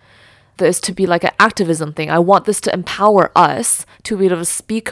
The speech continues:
our opinion and thoughts and not feel like we have to filter as much." I, yeah, I don't know. I think I'm motivated by the fact that this has been a really empowering journey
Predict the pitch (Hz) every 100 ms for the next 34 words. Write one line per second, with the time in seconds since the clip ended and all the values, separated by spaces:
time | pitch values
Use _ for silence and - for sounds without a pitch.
0 | - 185 170 - 180 214 214 160 147 151
1 | 165 - 165 160 156 151 - _ - _
2 | _ - 185 165 - - - - - 196
3 | 175 175 175 175 - _ _ - - -
4 | 208 196 196 196 180 175 175 160 - -
5 | _ _ 185 175 180 - - 185 - 180
6 | 165 156 156 175 _ 156 156 151 147 254
7 | 277 - - _ _ _ 208 220 220 160
8 | 202 233 220 170 190 269 - 220 - -
9 | 196 185 220 220 233 240 208 190 190 190
10 | 180 - 165 - - _ 202 190 - 202
11 | 196 196 180 165 170 170 165 165 - 165
12 | 165 160 160 151 156 165 226